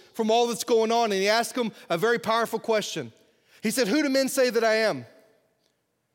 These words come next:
Hey guys, what's the word on the street about me?" And they all responded, "They think you're this, they think you're that."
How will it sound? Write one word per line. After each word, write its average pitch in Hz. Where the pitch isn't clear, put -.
Hey 254
guys, 233
what's 277
the 311
word 269
on 269
the 240
street 262
about 202
me?" 143
And 170
they 240
all 247
responded, 240
"They 196
think 254
you're 240
this, 226
they 233
think 254
you're 247
that." 233